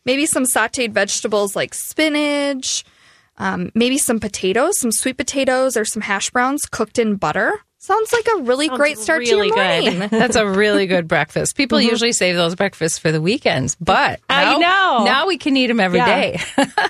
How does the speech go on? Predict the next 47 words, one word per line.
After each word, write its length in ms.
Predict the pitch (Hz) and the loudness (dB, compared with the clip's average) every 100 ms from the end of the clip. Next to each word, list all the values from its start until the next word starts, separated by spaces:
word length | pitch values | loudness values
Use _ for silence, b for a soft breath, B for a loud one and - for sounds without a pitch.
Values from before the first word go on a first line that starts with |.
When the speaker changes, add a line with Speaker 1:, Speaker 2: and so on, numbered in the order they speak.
| - - 440 B B B | -4 -10 -6 B B B
Speaker 3:
A 120 | 233 233 | 0 2
lunch 380 | 233 254 330 - | 2 2 2 0
option 580 | 247 240 247 302 254 233 | 2 2 0 0 0 2
might 300 | 202 196 208 | 2 0 -2
be 140 | 269 | -2
a 60 | 277 | 0
bowl 320 | 233 240 240 | 2 2 2
of 160 | 190 - | 0 -4
chicken 360 | - 214 254 | -6 -2 0
and 140 | 233 233 | 2 2
wild 260 | 202 202 196 | 4 2 2
rice 200 | 170 - | 0 -2
soup. 340 | - 208 202 | 0 0 0
That's 320 | 175 190 - | 0 0 0
one 140 | 170 156 | 0 0
of 60 | |
my 160 | 147 139 | 0 -2
favorites. 500 | - - - - - | -2 -4 -4 -8 -4
Speaker 1:
Mm-hmm. 380 | 208 202 202 220 _ | -4 -2 -4 -6 _
Speaker 3:
But 180 | 240 226 | 0 2
we 140 | 233 | 0
don't 340 | 214 233 226 233 | 0 0 0 2
want 340 | 254 254 - - | 0 0 -4 -4
it 160 | 240 226 | -4 -2
to 80 | 240 | -2
be 120 | 240 | -2
a 60 | |
cream-based 640 | 233 - 381 311 185 151 - | -2 0 0 2 0 -2 -4
soup, 360 | - 156 - - | -4 -4 -4 -2
though, 360 | 156 147 156 | -2 0 0
because 320 | 160 160 180 | -2 -6 -4
that 220 | 175 185 - | -2 -2 -2
would 100 | 269 | -4
be 140 | 262 | -2
a 60 | 220 | -2
little 260 | 196 196 - | -2 -6 -8
harder 400 | - 190 185 185 | -2 0 0 -2
to 160 | - | -2
digest. 760 | 170 156 143 143 - - - _ b b b b - | 0 0 -2 -4 -4 -6 -14 _ b b b b -6
Then 300 | 254 262 269 | 0 2 4
with 160 | 269 262 | 0 0
the 100 | 262 | -4
chicken 320 | 294 277 277 | -4 0 2
and 160 | 262 | 2
wild 260 | 233 214 208 | 2 2 2
rice 220 | 202 196 | 0 0
soup, 440 | - - 185 180 | -2 -2 -2 -4